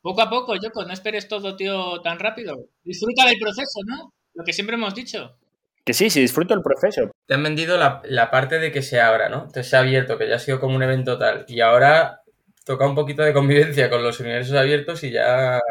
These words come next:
Speaker 3: lo cerrarán.
Speaker 2: Pero qué convivencia, claro, si me da igual. O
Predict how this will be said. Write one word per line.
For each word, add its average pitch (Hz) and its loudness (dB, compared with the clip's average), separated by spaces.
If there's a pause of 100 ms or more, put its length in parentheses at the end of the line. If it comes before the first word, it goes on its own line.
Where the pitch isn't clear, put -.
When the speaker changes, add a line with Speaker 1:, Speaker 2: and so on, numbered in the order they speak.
(340)
Speaker 3:
lo 117 -8
cerrarán. 117 0 (300)
Speaker 2:
Pero 120 2
qué 131 0
convivencia, 143 2
claro, 147 4
si 117 -6
me 110 -2
da 139 6
igual. 139 4
O - -16